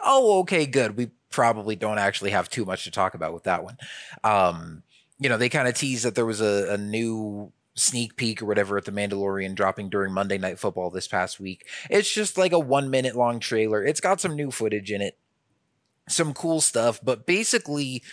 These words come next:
just kind of longer looks at things that we saw in the first trailer. So there's not really any new, like, locations or characters or anything like that.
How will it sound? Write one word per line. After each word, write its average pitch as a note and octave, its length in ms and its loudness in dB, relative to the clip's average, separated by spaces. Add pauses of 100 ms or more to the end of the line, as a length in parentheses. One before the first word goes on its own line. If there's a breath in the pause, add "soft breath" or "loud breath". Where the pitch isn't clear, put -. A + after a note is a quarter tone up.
(200 loud breath)
just G3 160 2
kind D#4+ 160 2
of D#3+ 120 0
longer A#2 520 2
looks G#2 460 0
at A2 180 0
things A2 340 -6
that F#2+ 120 -2
we G#2 80 -8
saw G#2+ 240 4
in G2 120 0
the E2+ 80 -6
first G#2 340 -2
trailer. B2+ 360 2
So A2+ 140 -6
there's G2+ 200 -6
not D3+ 180 -2
really C#3 260 0
any A2+ 220 -4
new, G#2 580 -4
like, F2 240 -2
locations G2 680 -6
or F2 80 -8
characters G2 580 -4
or F#2+ 60 -8
anything F#2+ 320 -10
like F#2 180 -6
that. F2+ 360 0